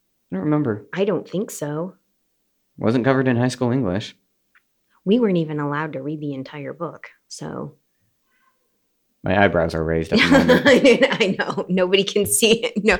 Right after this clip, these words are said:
Speaker 2: that was a
Speaker 1: <laughs>
Speaker 2: benefit.
Speaker 1: I figured I should describe my
Speaker 2: we should
Speaker 1: eyebrows real quick for the
Speaker 2: <laughs> we should,
Speaker 1: podcast.
Speaker 2: we should be, we should be videotaping this
Speaker 1: Yeah.
Speaker 2: for the benefit of
Speaker 1: I've been telling
Speaker 2: everyone.
Speaker 1: Dan, "Don't mix media."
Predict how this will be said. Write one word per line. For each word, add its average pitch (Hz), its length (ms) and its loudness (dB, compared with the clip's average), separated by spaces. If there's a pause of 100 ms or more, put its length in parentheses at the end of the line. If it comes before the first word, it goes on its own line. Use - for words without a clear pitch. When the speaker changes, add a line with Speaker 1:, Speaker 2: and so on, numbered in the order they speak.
(120)
Speaker 2:
that 269 360 6 (140)
was 247 100 -2
a 254 60 4
Speaker 1:
<laughs> 214 140 -4
Speaker 2:
benefit. 170 180 0
Speaker 1:
I 196 40 0
figured 202 220 10
I 170 80 8
should 165 140 6
describe 170 480 6
my 147 300 8
Speaker 2:
we 156 100 8
should 147 120 6
Speaker 1:
eyebrows 131 280 6
real 147 200 8
quick - 400 6
for 185 120 4
the 165 80 4
Speaker 2:
<laughs> - 20 0
we - 40 0
should, - 80 4 (200)
Speaker 1:
podcast. 147 460 4
Speaker 2:
we 262 160 6
should 214 380 4
be, 196 280 2 (320)
we 226 160 4
should 214 300 2
be 175 200 0
videotaping 151 1040 0
this - 420 -12
Speaker 1:
Yeah. 117 400 6
Speaker 2:
for 165 120 2
the - 40 -2
benefit 160 440 -4
of 151 60 -2
Speaker 1:
I've 160 60 -6
been 151 120 0
telling 113 300 2
Speaker 2:
everyone. 95 240 2
Speaker 1:
Dan, 80 40 -6
"Don't 95 260 -2
mix 101 300 -4
media." 92 540 -2